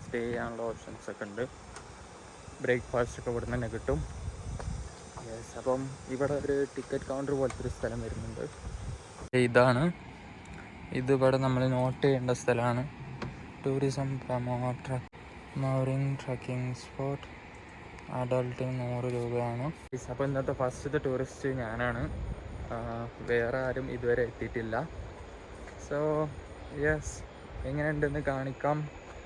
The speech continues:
അപ്പൊ നമ്മള്, ആ, കുടിക്കാൻ കുറച്ച് വാട്ടർ ബോട്ടിൽസൊക്കെ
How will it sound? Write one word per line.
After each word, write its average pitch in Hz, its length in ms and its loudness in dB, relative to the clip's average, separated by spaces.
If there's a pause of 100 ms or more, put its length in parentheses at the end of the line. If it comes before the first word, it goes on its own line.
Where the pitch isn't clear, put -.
(200)
അപ്പൊ 135 120 2 (100)
നമ്മള്, 147 260 4 (640)
ആ, 135 40 -2 (540)
കുടിക്കാൻ 147 460 2 (460)
കുറച്ച് 135 360 2 (420)
വാട്ടർ 135 300 2
ബോട്ടിൽസൊക്കെ 151 500 2